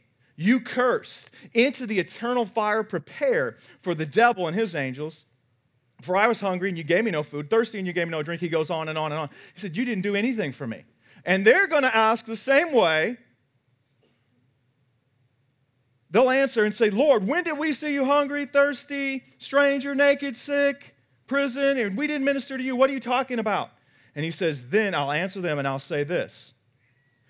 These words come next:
Truly I say to you, as you did not do it unto one of these, the least of these, you did not do it unto me." With that being read, let's pray.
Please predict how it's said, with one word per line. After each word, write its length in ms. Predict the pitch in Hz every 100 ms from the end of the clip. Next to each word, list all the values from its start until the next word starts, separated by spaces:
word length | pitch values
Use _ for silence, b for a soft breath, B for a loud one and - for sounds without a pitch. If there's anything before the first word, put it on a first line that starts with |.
| _
Truly 280 | - 175 170
I 100 | 165
say 220 | 156 185
to 60 | 170
you, 260 | 185 147 110 _ _
as 120 | 127 123
you 120 | 120
did 320 | 107 156 185
not 260 | 196 196 156
do 160 | 175
it 100 | 131
unto 240 | 143 135 131
one 280 | 123 151
of 200 | 208 196 - _ _
these, 280 | 165 170 117
the 140 | 139
least 340 | 127 143 175 202
of 140 | 165
these, 280 | 202 139 117
you 120 | 120
did 200 | 110 131
not 220 | 127 120
do 160 | 123 113
it 60 |
unto 260 | 107 104 -
me." 280 | 101 92 _ _ _ _ _ _ _ _ _ _ _ _ _
With 180 | 113 113
that 280 | 139 156 151
being 160 | 170 151
read, 240 | 127 104
let's 220 | 107 107
pray. 320 | - 120 90